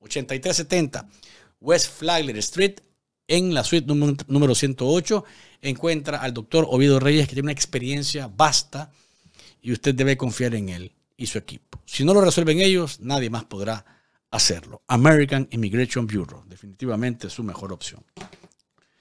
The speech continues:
Se llevó adelante este fin de semana la farsa electoral, el circo, el sainete, la ópera bufa montada por la dictadura en el Caribe nicaragüense. Dice la dictadura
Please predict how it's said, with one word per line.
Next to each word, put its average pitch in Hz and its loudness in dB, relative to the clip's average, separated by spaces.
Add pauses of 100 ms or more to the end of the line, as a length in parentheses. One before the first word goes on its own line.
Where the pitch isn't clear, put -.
(680)
Se - -2
llevó 175 4
adelante 190 4
este - -4
fin 180 -4
de 180 0
semana 175 0
la 170 2
farsa 156 2 (140)
electoral, 127 0
el 135 2
circo, 175 4
el 107 4
sainete, 143 2 (340)
la 113 2
ópera 190 6
bufa 170 4 (400)
montada 139 4
por 131 -2
la 127 0
dictadura 127 4
en 123 0
el 110 -4
Caribe 127 2
nicaragüense. 107 2 (2500)
Dice 160 8
la 113 0
dictadura 151 8